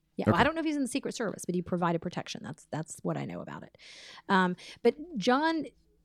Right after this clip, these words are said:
Speaker 1: is so funny because he, um, we would always go, we, Atlanta Magazine is down downtown.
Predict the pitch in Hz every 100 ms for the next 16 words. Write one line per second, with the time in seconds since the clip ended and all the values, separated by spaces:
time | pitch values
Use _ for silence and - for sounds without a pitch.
0 | _ _ _ - 220 - 226 - 185 170
1 | 170 175 - 190 180 180 - _ _ _
2 | _ - - 240 247 262 214 180 165 160
3 | 160 _ _ _ _ _ - 214 240 233
4 | - 202 202 180 175 190 170 170 170 -
5 | 208 - - 196 202 220 190 175 170 160
6 | 170 160 160 135 - 139 85